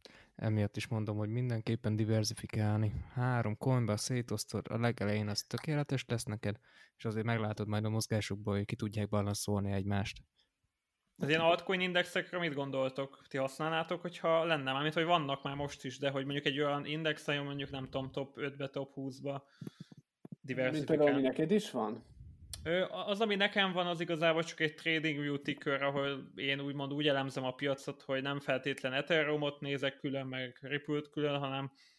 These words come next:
Speaker 2: összegyúrom okosan, és akkor egy darab grafikon nézek, ami leírja magát a-, az altcoinok piacát. Mert igazából nem erre gondoltam, mondjuk egy olyan alkalmazás, hogy mondjuk egyszerre több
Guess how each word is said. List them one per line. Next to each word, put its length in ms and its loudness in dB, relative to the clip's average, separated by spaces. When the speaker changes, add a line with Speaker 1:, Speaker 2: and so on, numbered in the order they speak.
Speaker 2:
összegyúrom 640 -2
okosan, 420 -2
és 160 -4
akkor 220 -4
egy 120 2
darab 240 -2
grafikon 440 -4
nézek, 320 0
ami 280 2
leírja 440 0
magát 440 -2
a-, 300 -2
az 120 -12
altcoinok 540 -2
piacát. 500 -6
Mert 140 -10
igazából 460 2
nem 140 2
erre 180 6
gondoltam, 460 0
mondjuk 200 -4
egy 120 0
olyan 520 0
alkalmazás, 720 0
hogy 120 0
mondjuk 440 -4
egyszerre 500 -4
több 240 -4